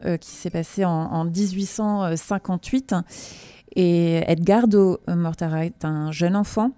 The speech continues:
juif qui est enlevé de force, euh, de sa famille pour, euh, pour être élevé par l'Église catholique, car il a été baptisé par, euh, sa nourrice quand il était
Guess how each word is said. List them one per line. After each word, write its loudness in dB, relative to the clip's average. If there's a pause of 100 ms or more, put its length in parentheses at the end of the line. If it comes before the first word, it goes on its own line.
(140)
juif 0 (560)
qui -4
est -4
enlevé 4
de 0
force, -4
euh, 0
de 0
sa -4
famille 4 (120)
pour, -6
euh, 0
pour -6
être -6
élevé 6
par -2
l'Église 0
catholique, -4 (640)
car 6
il -2
a 0
été -2
baptisé 2
par, -6
euh, -2
sa -6
nourrice 0
quand -6
il 0
était -2